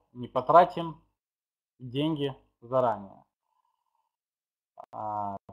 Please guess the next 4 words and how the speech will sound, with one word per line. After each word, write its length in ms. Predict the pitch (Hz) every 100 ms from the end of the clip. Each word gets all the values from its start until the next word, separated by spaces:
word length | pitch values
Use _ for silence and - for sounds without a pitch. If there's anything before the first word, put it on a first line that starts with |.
| -
теперь, 400 | 180 139 110 - _ _ _ _ _ _ _ _ _ _ _ _ _ _ _ _ _ _ _ _ _ _ _ _ _ _ _ _ _ _ _ _ _ _
м, 580 | 143 143 143 139 135 151
не 120 | 143
знаю, 420 | 127 120 107 104